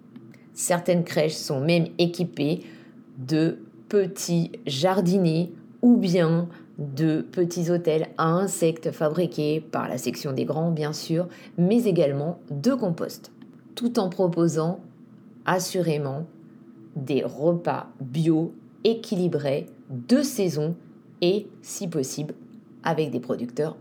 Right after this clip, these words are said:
locaux. Dernier point à aborder, l'épargne. Si vous décidez d'ouvrir un compte épargne à la naissance de votre bébé, privilégiez alors une épargne solidaire, durable et participative et non une épargne qui favorise les énergies fossiles, polluantes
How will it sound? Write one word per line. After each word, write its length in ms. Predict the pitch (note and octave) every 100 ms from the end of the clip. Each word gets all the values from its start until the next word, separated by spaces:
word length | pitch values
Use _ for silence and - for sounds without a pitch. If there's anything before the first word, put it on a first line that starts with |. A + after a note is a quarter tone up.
| -
locaux. 420 | C#3+ F#3+ G3 - - - -
Dernier 400 | D3+ F#3 C4 B3
point 240 | A#3+ F3 D3+
à 140 | G#3
aborder, 580 | G#3 E3+ D#3+ E3+ G3+ A#3+ - - -
l'épargne. 520 | F3 A3 A3+ - - - - - -
Si 240 | - E3+
vous 100 | D#3+
décidez 400 | F3 B3 B3 G#3
d'ouvrir 340 | F3+ F#3 F#3+ E3
un 80 | E3
compte 200 | F#3+ F#3
épargne 340 | E3+ E3 D#3
à 60 | C#3+
la 100 | D3
naissance 380 | F3 F3 D#3+
de 80 | C3+
votre 180 | C3+ C3
bébé, 380 | D3 - E3 E3+ - - - -
privilégiez 1080 | - - F3 E3+ F3+ E3 E3+ D3+ C#3+ C#3 - -
alors 400 | G3 F#3 D#3+ C#3+
une 120 | D#3+
épargne 360 | F3+ E3+ - C3+
solidaire, 680 | - D3+ D#3 C#3+ D#3 E3 F3+ C3+
durable 460 | B2+ F3 D#3 D#3+ - E3+
et 60 |
participative 1000 | - - A3+ G#3+ F3+ F3+ D#3 C3+ - D3+ - -
et 140 | F3+
non 140 | E3+ D3+
une 120 | D3
épargne 380 | C3+ C3+ C#3 E3 -
qui 100 | -
favorise 420 | C#3+ C#3 D3 C#3+
les 180 | C3 C3+
énergies 400 | C#3 C3 A#2 -
fossiles, 540 | - F#3 E3+ E3 E3
polluantes 560 | - G#3 G3 F3+ F#3+